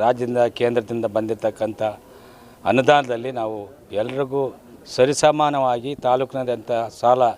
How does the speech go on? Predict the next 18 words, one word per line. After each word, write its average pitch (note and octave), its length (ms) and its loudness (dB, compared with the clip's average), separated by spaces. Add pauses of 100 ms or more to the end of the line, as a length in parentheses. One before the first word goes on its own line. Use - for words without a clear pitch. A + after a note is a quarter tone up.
(380)
ವಿತರಣೆ D3 380 4 (120)
ಮಾಡಿ, F#2+ 200 -8 (560)
ಸಮೀಕ್ಷಿತರ D#3 560 2 (120)
ಸಂಖ್ಯೆ C3+ 280 -4
ನಾವು B2 420 -4
ಸಾಲವನ್ನು B2 440 0
ವಸೂಲು A2+ 240 -4 (120)
ಮಾಡಿ A#2+ 200 -4 (1000)
ಸಾಲ A#2+ 200 4
ಭರಿಸ್ತಾ G#2+ 480 -2
ಇದ್ದೀವಿ. G2 240 -8 (480)
ಮುಂದೆ D#3 340 4
ಇನ್ನೂ D#3 220 4
ಹೆಚ್ಚಿನಾಗಿ C3+ 600 0
ಸದಸ್ಯರನ್ನು A#2 640 0 (840)
ಅಳವಡಿಸ್ಕೊ-, B2 580 2
ಸೇರಿಸ್ಕೊಂಡು A#2+ 520 -2 (500)
ಈ A#2 60 0